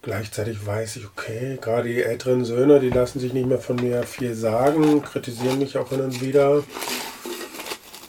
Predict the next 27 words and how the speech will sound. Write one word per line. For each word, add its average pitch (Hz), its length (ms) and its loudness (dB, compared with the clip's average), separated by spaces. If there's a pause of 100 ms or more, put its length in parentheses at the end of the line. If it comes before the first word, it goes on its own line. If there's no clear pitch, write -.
(260)
Und 127 180 -4
mir 123 100 0
fehlen 135 200 6
dann 131 120 6
die 120 140 0
Worte 151 440 10
irgendwie, 135 460 2
was 131 300 6
ich, - 480 0
ähm, 123 680 2
sagen 135 340 8
könnte, 139 260 4
bin 139 160 8
da 135 80 6
nicht, 131 300 0
äh, 123 260 2
schlagfertig 127 760 0
genug, 131 320 2 (500)
um 127 80 -4
zu - 160 -2
antworten, 139 880 4 (580)
denk 131 240 -2
dann 127 360 -2
drüber 123 300 2
nach, 127 380 4 (380)
ärgere 131 340 -2
mich, 127 400 -4